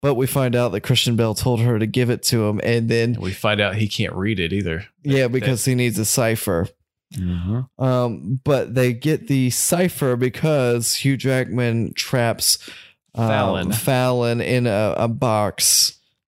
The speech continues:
Speaker 1: like a,
Speaker 2: And
Speaker 1: and they bury him.
Speaker 2: buries him alive.
Speaker 1: And they use that as leverage to get Christian Bale's keyword for his diary.
Speaker 2: What's the keyword for his diary,
Speaker 1: Tesla.
Speaker 2: Ryan?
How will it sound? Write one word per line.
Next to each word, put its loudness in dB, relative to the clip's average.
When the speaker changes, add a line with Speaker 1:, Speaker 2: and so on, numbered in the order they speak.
Speaker 1:
like 0
a, 2
Speaker 2:
And -2
Speaker 1:
and 2
they 4
bury 2
him. 2
Speaker 2:
buries 0
him 0
alive. 0
Speaker 1:
And 0
they 2
use 2
that 2
as -2
leverage 2
to 2
get 2
Christian 2
Bale's 0
keyword 0
for 0
his 0
diary. 2
Speaker 2:
What's -2
the -2
keyword 0
for -2
his -2
diary, 2
Speaker 1:
Tesla. 2
Speaker 2:
Ryan? 0